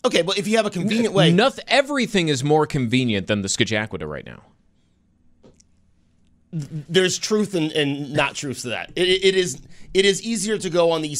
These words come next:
Speaker 1: uh, on the Skajak-, uh, the one ninety-eight. I
Speaker 2: I
Speaker 1: can't
Speaker 2: think it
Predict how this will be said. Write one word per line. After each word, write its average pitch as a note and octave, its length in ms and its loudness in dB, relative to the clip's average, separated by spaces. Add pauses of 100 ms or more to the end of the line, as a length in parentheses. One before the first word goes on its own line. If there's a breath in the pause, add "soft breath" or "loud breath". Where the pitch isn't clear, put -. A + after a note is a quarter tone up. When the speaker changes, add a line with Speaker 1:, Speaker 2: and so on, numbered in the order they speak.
(120)
Speaker 1:
uh, D#3 160 0
on D3 220 -2
the C#3+ 120 -6
Skajak-, C#3 480 -2 (100)
uh, C3 200 -10
the C#3 120 -4
one C#3 140 0
ninety-eight. G2 340 -4
I G3 60 6
Speaker 2:
I C4+ 40 6
Speaker 1:
can't - 180 -2
Speaker 2:
think A3 40 0
it A3+ 40 2